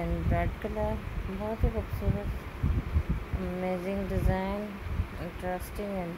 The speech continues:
beautiful design। और व्यूअर्स, ये देखिएगा, शॉपिंग पिंक and pockets and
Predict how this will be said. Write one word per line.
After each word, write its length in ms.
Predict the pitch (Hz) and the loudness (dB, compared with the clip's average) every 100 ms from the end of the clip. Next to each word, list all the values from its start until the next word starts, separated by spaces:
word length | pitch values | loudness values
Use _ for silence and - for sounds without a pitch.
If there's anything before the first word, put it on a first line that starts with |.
| 165 | -4
beautiful 560 | 175 175 196 - 190 190 | -4 -4 -8 -8 -6 -2
design। 440 | 185 185 185 208 233 - - - - - - - - - | -2 0 0 0 0 0 -2 -4 -8 -8 -10 -8 0 4
और 180 | 175 175 | 6 4
व्यूअर्स, 480 | 175 165 175 180 185 | 2 2 2 4 2
ये 80 | 180 | 2
देखिएगा, 420 | 175 - 175 190 185 | 0 -2 -2 -2 -2
शॉपिंग 400 | 196 185 202 202 202 - | -2 -2 -2 -4 -4 -2
पिंक 160 | 202 202 190 | -2 0 -2
and 200 | 190 - | -4 -4
pockets 500 | 185 180 - 190 - - - - - - - - - - - | -4 -4 -6 -10 -8 -8 -6 -8 -10 -10 -10 -10 -10 -10 -4
and 360 | 170 170 165 | -2 0 0